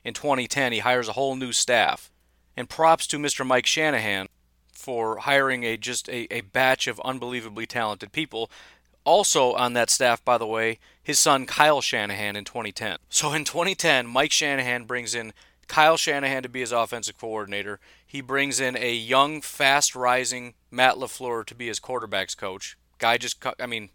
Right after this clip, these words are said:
what does he know about him? That's incredible. And he brings on Sean McVay to be a assistant tight ends coach. McVay had done almost no, I mean, where, how do you even gather this kind of information? He obviously wanted a very young,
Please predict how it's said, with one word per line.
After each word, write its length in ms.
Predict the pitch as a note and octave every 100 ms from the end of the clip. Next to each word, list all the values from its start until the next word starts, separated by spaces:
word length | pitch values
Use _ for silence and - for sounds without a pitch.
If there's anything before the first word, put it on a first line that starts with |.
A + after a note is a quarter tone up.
| _ _ _ _
what 120 | E3
does 120 | C4 A#3+
he 80 |
know 220 | F#3+ G3 A3+
about 280 | F#2 D#2+
him? 140 | C#2+ - _ _ _ _
That's 280 | E3 - -
incredible. 600 | D#3+ - F#3 D3+ E2+ C#2 _ _ _ C#3+
And 80 |
he 60 | C3+
brings 260 | C3 C#3+ C#3+
on 140 | C3+
Sean 360 | - D3 C#3+ C#3+
McVay 440 | C3 B2 B2 B2
to 100 | B2
be 320 | A#2 A2+ G#2+
a 300 | G#2+ G#2+ G#2+
assistant 720 | - - C#3 B2+ C#3 B2+ - - _ _
tight 280 | - C#3+ C3+
ends 240 | B2 A#2+ -
coach. 460 | G#2 E2+ - - _ _ C#3
McVay 340 | C3 C3 D#3
had 120 | C#3+ B2
done 160 | C3
almost 260 | C3 B2 C3
no, 80 | C3
I 60 |
mean, 140 | C3+ A#2
where, 300 | A#2 F#3+ F#3+ B2+
how 200 | - G3
do 60 | C4
you 160 | C#4 C4
even 340 | F#3+ E3 B2+
gather 460 | C3 D3 D#3+ C#3 A2+
this 160 | B2
kind 180 | - B2
of 100 | A#2
information? 720 | A#2+ - G#2 G#2 G2 - - _ _ _
He 140 | - D#3
obviously 420 | F#3 F#3+ G3 F3+
wanted 300 | D#3 D3+ C#3
a 100 | C3
very 460 | A2+ A#2 C#3+ D#3 D3
young, 520 | B2+ B2+ B2+ B2+